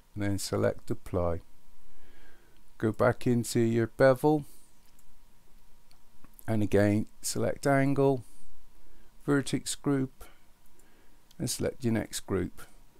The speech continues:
So this is, this is this edge here that we s-,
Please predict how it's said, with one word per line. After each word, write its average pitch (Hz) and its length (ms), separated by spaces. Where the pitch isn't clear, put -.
So - 320
this 107 280
is, 101 360
this 104 180
is 104 140
this - 300
edge 101 280
here 92 240
that 87 200
we 90 300
s-, - 280